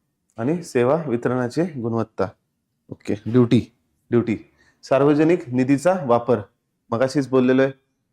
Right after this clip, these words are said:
कसा असला पाहिजे. का होतं तुमचं बजेट सेशन का होतं? ओके? बजेट सेशनमध्ये अप्रोप्रिएशन बिल का असतं? बाबा प्रत्येक एक एक डिमांड तुम्हाला वोटिंग करायची आहे तिथं.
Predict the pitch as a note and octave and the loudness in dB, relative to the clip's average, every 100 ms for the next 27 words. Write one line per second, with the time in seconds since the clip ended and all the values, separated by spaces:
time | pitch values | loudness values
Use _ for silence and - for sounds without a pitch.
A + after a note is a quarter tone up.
0 | _ _ A2+ - A2+ - A#2 A#2 G#2+ G#2 | _ _ -4 0 -2 0 -2 -2 -2 -4
1 | G#2+ _ E3 D#3+ A#2+ B2 B2+ A#2+ B2+ C3 | -8 _ 2 2 2 0 -2 0 2 2
2 | C#3 C#3+ C3+ C#3+ C3 C3+ A2 A2 G2+ _ | 2 0 -2 -2 0 2 2 -2 -8 _
3 | _ _ _ _ A#2+ D3 D3+ - A#2+ B2+ | _ _ _ _ -6 -4 -6 -6 -2 -2
4 | C3 C3+ C3+ C3 B2+ B2+ B2+ - _ - | -2 -4 -2 -2 0 0 -2 -6 _ -6
5 | B2 C#3+ C#3+ C#3+ B2+ C3 B2+ C3+ B2+ A#2 | 0 0 2 0 0 -2 0 0 0 -2
6 | G#2+ - G#2 G#2 _ _ _ - B3+ F#3 | -2 -6 -10 -10 _ _ _ 0 2 2
7 | - C#3 - F#3+ - D3 D#3+ - F3+ C#3 | 2 0 2 0 2 0 0 0 0 2
8 | C#3 D3 E3+ E3 E3 D3+ D3+ D#3 C3 C3 | 0 2 0 0 -2 0 2 2 0 2
9 | D3+ D3 C3 A#2+ A2+ F#2 E2+ | 0 2 0 0 -4 -8 -14